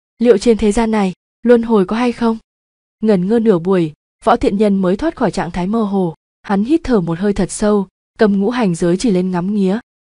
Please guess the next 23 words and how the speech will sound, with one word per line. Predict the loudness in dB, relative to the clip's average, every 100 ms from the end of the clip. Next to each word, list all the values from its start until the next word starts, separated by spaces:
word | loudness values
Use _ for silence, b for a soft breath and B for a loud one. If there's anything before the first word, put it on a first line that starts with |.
| _ _ _ -4
"Nhân | 0
vực | 0 0
cấp | -4 -2
năm, | -2 -2 -4 _ _
ta | -2 0
muốn | 0 -2
xem | -2 -4
thử | -2 0
linh | 0 -2 0
bảo | 0 -2
không | -4 -6
gian | -4 -4
có | -4 -6
gì | -4
đặc | -6 -6
biệt." | -4 -4 -6 _ _ _ _ _
Theo | -4 -2
sự | 0 -2
chỉ | -2 -4
dẫn | -2 -6 -2
của | -2
lão | -2 -6
Kim, | -4 -2 -2